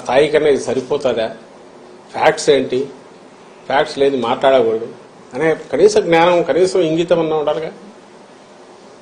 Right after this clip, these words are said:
ఇప్పుడు దానికి రిప్లై మేము ఎక్స్‌ప్లనేషన్ లాగా ఇచ్చుకోవాలి. ఇప్పుడు జ-, అలా జరిగిండేది ఒక, అసలు నిజంగా అది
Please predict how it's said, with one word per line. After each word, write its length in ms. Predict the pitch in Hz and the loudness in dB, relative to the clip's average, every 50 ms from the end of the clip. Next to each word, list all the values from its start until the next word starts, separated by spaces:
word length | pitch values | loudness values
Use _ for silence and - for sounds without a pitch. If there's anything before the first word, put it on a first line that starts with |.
| - - - - - - - - - | -20 -20 -20 -20 -20 -20 -20 -20 -10
ఇప్పుడు 160 | - 156 156 | -2 4 6
దానికి 280 | 156 160 170 160 160 156 143 | 8 8 8 8 6 4 2
రిప్లై 240 | 139 143 151 156 160 156 151 | 2 2 4 4 6 6 6
మేము 160 | 135 131 131 123 117 113 113 107 113 120 | 4 4 4 2 0 -2 -2 -4 -4 -6
ఎక్స్‌ప్లనేషన్ 480 | 117 - - - 135 127 - - 113 101 | -6 -6 -4 -4 -2 -2 -2 -4 -4 -6
లాగా 180 | 107 113 120 123 110 | -4 -4 -4 -6 -6
ఇచ్చుకోవాలి. 500 | 98 - - - 92 90 90 - - - - - - - - - - - - - - - - - - - - - - - - - - - | -8 -10 -12 -14 -14 -12 -12 -14 -16 -18 -20 -20 -20 -20 -20 -20 -20 -20 -20 -20 -18 -18 -18 -18 -20 -20 -20 -20 -20 -20 -20 -18 -16 -16
ఇప్పుడు 220 | 135 - - 214 226 214 - - | -6 -2 0 2 2 0 0 -4
జ-, 140 | - 104 92 - - - 95 | -8 -8 -8 -10 -10 -10 -10
అలా 140 | 110 110 117 107 90 - | -8 -6 -6 -8 -8 -6
జరిగిండేది 500 | 113 117 151 180 208 208 190 185 185 220 220 | -2 0 4 6 6 6 6 6 4 4 4
ఒక, 100 | 214 214 175 151 127 117 - - - - - - - - - | 2 2 0 0 0 -2 -4 -8 -12 -18 -20 -18 -16 -14 -10
అసలు 180 | - - 131 107 90 90 85 85 92 92 90 90 | -8 -8 -8 -8 -8 -12 -12 -12 -10 -10 -10 -4
నిజంగా 340 | 98 104 147 160 175 170 170 160 151 156 165 - - - - - - - - - - | 0 2 2 2 4 6 6 6 6 4 0 -4 -10 -18 -20 -20 -20 -20 -20 -14 -8
అది 200 | - 120 123 131 | -6 -2 0 0